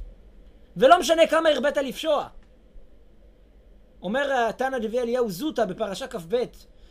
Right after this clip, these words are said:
"גדולה תשובה יותר מן התפילה, שתפילתו של משה רבנו לא גרמה לו להכניס אותו לארץ. אבל רחב הזונה, שהייתה אישה פרוצה מאוד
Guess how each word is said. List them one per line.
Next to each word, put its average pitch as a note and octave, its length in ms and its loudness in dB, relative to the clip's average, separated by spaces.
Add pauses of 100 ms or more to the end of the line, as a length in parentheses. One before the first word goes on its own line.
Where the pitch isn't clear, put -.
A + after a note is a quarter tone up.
(160)
"גדולה A3 320 0
תשובה C4 280 -2
יותר C4 320 0
מן B3 140 -6
התפילה, A3+ 500 -4 (480)
שתפילתו A#3 840 -6
של C4 180 -4
משה B3+ 360 -4
רבנו C#4 500 -4 (500)
לא B3+ 180 0
גרמה C4 340 2
לו C4+ 100 2
להכניס A#3+ 420 -2
אותו A#3 180 -4
לארץ. G3+ 540 -4
אבל F#3+ 200 -4
רחב G#3 360 -2
הזונה, A#3+ 500 0 (380)
שהייתה G3+ 280 -4
אישה B3+ 220 -2
פרוצה A#3 420 -4
מאוד B3 400 -4